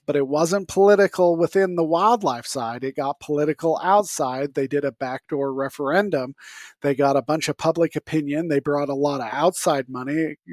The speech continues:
There was billions, uh, from one group that they had waiting if they needed to, to be able to dump into it. They ended up spending a lot of money, and a lot of it came from outside the state. Then they got a few areas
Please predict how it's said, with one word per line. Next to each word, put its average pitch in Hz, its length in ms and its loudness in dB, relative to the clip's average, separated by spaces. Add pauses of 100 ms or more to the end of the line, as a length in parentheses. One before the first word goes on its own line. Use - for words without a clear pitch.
There 139 160 -4
was 135 140 -8 (100)
billions, 160 560 2 (480)
uh, 135 280 -4
from 147 180 -6
one 165 240 4
group 143 380 -2
that 139 240 0 (280)
they 156 220 0
had 139 300 -2
waiting 156 440 4
if 135 140 -8
they 139 160 -4
needed 135 360 -4
to, 151 280 -2 (460)
to 151 140 -2
be 151 200 4
able 139 200 2
to 143 140 -6
dump 147 340 -2
into 147 360 0
it. 160 140 0
They 139 260 -4
ended 143 180 -6
up 139 160 -4
spending 147 420 -4
a 143 120 -8
lot 143 320 0
of 147 60 -2
money, 156 440 0 (800)
and 131 160 -10
a 127 60 -6
lot 135 200 -2
of 139 120 -4
it 135 100 -6
came 135 220 -10
from 131 200 -12
outside 127 460 -8
the 120 60 -12
state. 160 500 -2
Then 139 160 -4
they 135 140 -8
got 131 200 -6
a 131 80 -8
few 151 640 -2 (140)
areas 160 640 0